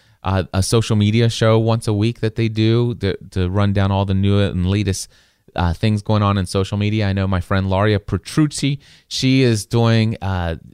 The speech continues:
uh, live streaming pros. Uh, she does a live streaming show a couple times a week. Uh, Leslie Samuel is getting out there <laughs> doing, uh, a, a bunch of stuff in live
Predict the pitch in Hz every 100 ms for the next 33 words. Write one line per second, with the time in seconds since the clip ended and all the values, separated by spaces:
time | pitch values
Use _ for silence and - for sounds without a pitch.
0 | - 60 95 98 113 117 110 - 120 110
1 | 98 - 127 120 120 120 120 - - 87
2 | 82 - 90 - 107 110 101 - - 95
3 | 95 101 - 107 104 101 - 104 101 101
4 | 95 _ _ - 110 110 110 104 98 98
5 | 107 110 - _ _ _ _ _ _ 98
6 | 90 90 110 131 135 123 - 131 135 135
7 | 139 - 113 110 127 123 123 120 127 123
8 | - 131 123 113 110 76 98 95 98 -
9 | 98 98 98 98 135 196 131 - 107 101
10 | - 101 95 95 92 92